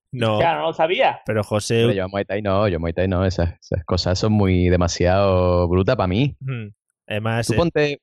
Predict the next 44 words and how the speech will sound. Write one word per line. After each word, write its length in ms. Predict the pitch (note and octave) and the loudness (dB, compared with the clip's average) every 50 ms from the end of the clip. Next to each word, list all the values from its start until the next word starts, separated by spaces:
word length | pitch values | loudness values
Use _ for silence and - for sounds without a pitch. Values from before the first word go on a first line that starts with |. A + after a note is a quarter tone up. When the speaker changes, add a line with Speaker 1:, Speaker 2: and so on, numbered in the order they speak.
| _ _ | _ _
Speaker 3:
ponte 240 | - C3 C3+ B2 D3+ | -4 -4 -2 0 0
el 60 | C#3+ | 0
vídeo, 240 | B2 A2 G2+ G2+ G2+ G2 | 2 2 2 0 0 0
ponte 200 | A#2 A#2+ C#3 C#3+ | 0 -2 0 0
un 260 | C#3+ C#3 C#3+ C#3 C3 | 0 0 -2 -2 0
par 120 | - C3 C3 | 0 0 0
de 60 | B2+ | 2
vídeos 300 | A#2+ A2+ A2 A2+ A2 A2 | 2 2 4 4 2 2
en 320 | A2 A2 A2 A2 A2 A2 | 2 0 0 0 0 2
YouTube 240 | G#2+ A2 G#2 G#2+ G#2 | 0 2 2 4 4
de 140 | G2+ G2+ G#2 | 4 4 2
José 180 | G2+ F#2 A2+ | 2 0 0
Cambudo, 460 | - G#2 F#2+ G2 F2+ E2+ D2+ - - - _ _ _ - | -2 -2 -2 0 0 0 0 -2 -4 -10 _ _ _ -12
y 80 | F#2 E2+ | -6 -2
ya 100 | F2+ F2+ | 0 2
lo 120 | F#2 F#2 | 2 2
mira 240 | F2+ F2 E2 E2 D#2+ | 2 2 0 0 0
y 60 | D#2 | 0
eso. 180 | D2+ - - - _ _ _ _ _ _ | -2 -4 -6 -12 _ _ _ _ _ _
Speaker 1:
Más 160 | - G#2 G2 - | -12 -10 -8 -6
se 100 | - G#2+ | -6 -4
pegan 280 | - A#2+ A#2+ C3 B2+ | -2 -2 -2 -2 -2
con 160 | A#2+ C3+ B2+ | 0 0 0
espadas 440 | A#2 G#2+ - A#2 A#2+ C#3 C#3+ A#2+ G#2+ | 0 -2 -2 0 0 2 2 0 0
y 60 | A2+ G2+ | -2 -2
Speaker 2:
Pero 100 | D#3+ E3 | -2 0
Speaker 1:
cosas. 360 | C#3+ C3+ G#2+ F#2+ G2+ - _ _ _ _ _ _ _ _ _ - | 0 -2 -4 -4 -6 -10 _ _ _ _ _ _ _ _ _ -2
Speaker 2:
pero 180 | - D#3+ D#3+ D#3+ | 0 2 2 2
y 120 | D#3 D#3 | 0 0
nadie 320 | D#3+ D#3+ D#3+ E3 G3+ G#3+ G3+ | 2 0 2 2 2 0 2
se 260 | - A3+ G#3+ G3 F#3+ | 0 2 2 4 4
ha 120 | F3+ F#3 F3+ | 4 2 2
propuesto 380 | G3 F#3 - F#3 F#3+ F#3+ G3 | 0 0 0 0 -2 -2 -2
cambiarle 360 | E3+ D#3+ C#3+ D#3+ E3 F3 E3 | -2 -2 -2 0 0 0 0
el 40 | D3 D#3 | 0 0
nombre 200 | E3+ E3+ F3+ D#3 | 0 0 0 -2
porque 180 | D3 C#3+ D#3+ | -2 -2 -2
es 60 | D#3 | 0
muy 120 | D#3+ E3 D#3 | 0 0 2
ridículo. 400 | D#3 E3 G#3+ A#3+ - D#3+ B2 G2+ | 2 0 0 0 0 0 -2 -2
O 140 | - - - | -4 -6 -2
sea, 180 | - C#3+ C3+ - - - - | 0 2 2 2 -2 -8 -8
no. 420 | C3+ C#3 C#3 C#3 D3+ D#3 D#3 D3+ | -4 -2 2 4 4 4 4 4
<laughs> 540 | - - - - - - _ - C#4 - | 2 -2 -8 -12 -16 -20 _ -16 -16 -16